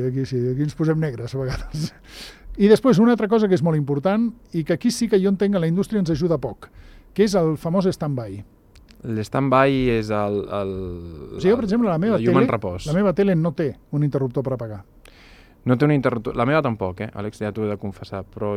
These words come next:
Speaker 2: jo el que vaig fer va ser, eh, a l'endoll, tinc aquells típica, aquelles típiques
Speaker 1: Una
Speaker 2: rengletes que
Speaker 1: regleta
Speaker 2: tenen
Speaker 1: amb
Speaker 2: un,
Speaker 1: interruptor.
Speaker 2: que tenen un interruptor. Llavors, sempre que acabo de mirar la televisió,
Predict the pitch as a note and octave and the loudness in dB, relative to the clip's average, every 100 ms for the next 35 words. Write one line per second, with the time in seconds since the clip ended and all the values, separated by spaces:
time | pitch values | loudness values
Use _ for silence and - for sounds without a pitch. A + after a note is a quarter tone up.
0 | G2+ A2 A#2 A#2 A#2 - A#2 A2+ - A#2 | -2 -2 -2 -2 -4 -4 -6 -4 -4 -4
1 | G#2+ G2+ - F#2+ F#2+ F#2 F#2 F#2+ G2 G#2 | -4 -4 -8 -8 -8 -8 -10 -10 -6 -4
2 | G#2+ A#2+ C#3+ E3 - - - - A2+ A2 | 0 2 0 -2 -16 -12 -12 -8 -6 -6
3 | G#2 G#2 G2+ - - G#2 G#2 G2+ G2+ G#2 | -6 -6 -8 -12 -10 -8 -8 -6 -6 -4
4 | A2+ - A#2 A#2 A2 A2 A2 A2+ D#3+ - | -4 -4 -4 0 0 0 2 2 2 4
5 | F3 F#3+ - A2+ A#2 F3+ G3 - A2 A2 | 4 6 4 4 4 6 6 6 4 2
6 | G#2+ A2+ A2+ A2+ A#2 A2 G#2 G2+ G#2 - | 0 -2 0 0 0 -2 -4 -6 -8 -6
7 | G2+ G2+ G#2 - A2 A2 G#2+ - G#2+ A2 | -6 -6 -8 -8 -6 -6 -6 -4 -2 -2
8 | G#2 G2+ G2+ G2+ G2+ G#2+ A2+ A#2+ | -4 -6 -6 -6 -6 -6 -2 -2